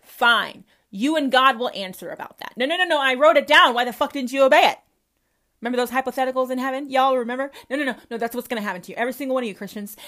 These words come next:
God's gonna ask, "If I wrote it the fuck down, why didn't you obey it? Why are you a Christian today? No, fucking tell me why."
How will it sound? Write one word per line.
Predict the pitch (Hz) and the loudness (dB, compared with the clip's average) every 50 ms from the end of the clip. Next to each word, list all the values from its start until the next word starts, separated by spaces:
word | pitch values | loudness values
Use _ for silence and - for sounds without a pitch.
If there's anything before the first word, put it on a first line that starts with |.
| - _ - | -20 _ 2
God's | 254 240 254 277 254 | 4 4 4 4 0
gonna | 247 247 233 | -4 -6 -6
ask, | - 277 247 226 - | -4 -4 -6 -6 -6
"If | 254 202 | -8 -10
I | 202 | -8
wrote | 190 214 254 262 | -6 -4 -4 -4
it | 277 | -6
the | - | -6
fuck | - 240 240 - | -8 -8 -6 -4
down, | 311 330 381 349 262 185 | -4 -6 -4 -4 -6 -6
why | 185 180 | -6 -6
didn't | 190 214 214 - | -6 -8 -8 -10
you | 269 | -8
obey | 277 320 392 | -6 -4 -4
it? | 453 - - _ _ - - - - | -4 -6 -8 _ _ -20 -20 -18 -14
Why | 220 208 254 262 262 262 269 302 311 | -4 2 6 8 10 10 10 10 8
are | 330 | 6
you | 311 339 349 | 4 2 -2
a | |
Christian | 339 - 508 523 - - 302 240 | -2 -2 -4 -4 -4 -6 -8 -6
today? | 233 226 190 180 | -4 -6 -6 -4
No, | 190 254 285 | -2 -4 -4
fucking | 269 - 415 415 - 349 - | -2 -2 -4 -4 -4 -6 -6
tell | - 311 466 | -6 -6 -6
me | 254 208 | -6 -6
why." | 190 214 269 - - - - 175 160 | -8 -8 -8 -8 -10 -12 -14 -18 -20